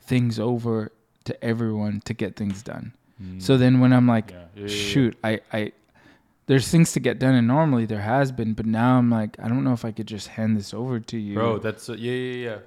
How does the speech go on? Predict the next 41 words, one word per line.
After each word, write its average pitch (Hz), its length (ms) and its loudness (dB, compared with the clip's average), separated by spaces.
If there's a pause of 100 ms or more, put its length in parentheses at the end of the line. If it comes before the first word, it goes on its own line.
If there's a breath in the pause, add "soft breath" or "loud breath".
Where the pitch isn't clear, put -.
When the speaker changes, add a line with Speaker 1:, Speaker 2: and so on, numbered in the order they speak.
(100)
Speaker 1:
That's 139 460 10
what 131 140 0
feels 117 300 2
more 123 200 4
overwhelming, 117 680 4
and 143 180 6
it's 131 200 4
not 156 160 6
even, 127 260 2 (100)
it's, - 420 -8
it's - 280 0
Speaker 2:
It's 196 100 0
Speaker 1:
not 190 80 4
Speaker 2:
more 160 140 12
of 185 80 8
Speaker 1:
over-, 156 120 8
Speaker 2:
a 185 40 12
men-, 185 140 12
it's - 20 6
Speaker 1:
overwhelming 202 280 8
Speaker 2:
more 180 80 10
Speaker 1:
is 151 40 8
Speaker 2:
of 143 60 10
Speaker 1:
a - 20 4
Speaker 2:
a 131 40 2
Speaker 1:
bad 131 100 6 (120)
Speaker 2:
mental, 131 100 2
Speaker 1:
game. 123 240 4
Speaker 2:
like, 120 120 -2
Speaker 1:
It's 113 180 0
Speaker 2:
a - 20 4
Speaker 1:
like 123 240 0 (340 soft breath)
Speaker 2:
mental 127 260 -4
space. - 440 -12 (400)
Speaker 1:
Yeah, 185 300 6
it 151 60 8
just 151 240 -2
takes 143 320 0
time. 131 460 4
Like, 104 180 0
Speaker 2:
Yeah. 95 120 -6